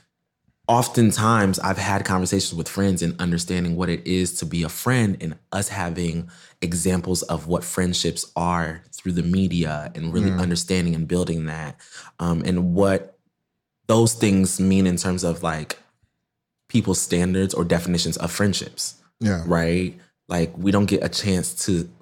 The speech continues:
Speaker 1: sometimes define what that is for ourselves. We aren't, only sometimes go based off of what we see.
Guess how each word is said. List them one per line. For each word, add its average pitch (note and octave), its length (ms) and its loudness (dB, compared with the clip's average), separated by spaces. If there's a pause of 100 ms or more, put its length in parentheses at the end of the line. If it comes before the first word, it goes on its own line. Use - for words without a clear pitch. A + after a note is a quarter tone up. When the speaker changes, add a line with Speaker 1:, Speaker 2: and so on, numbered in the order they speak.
Speaker 1:
sometimes F#2 380 0
define E2+ 420 -2
what E2 140 -6
that E2 200 -6
is D#2+ 120 -4
for - 160 -8
ourselves. D#2+ 680 -4 (280)
We F2 80 -4
aren't, F2 320 0 (160)
only G#2+ 220 6
sometimes F#2 420 0
go F2 180 0
based E2+ 300 -2
off E2+ 180 -6
of D2+ 80 -12
what D#2+ 160 -6
we D#2 60 -6
see. - 400 -4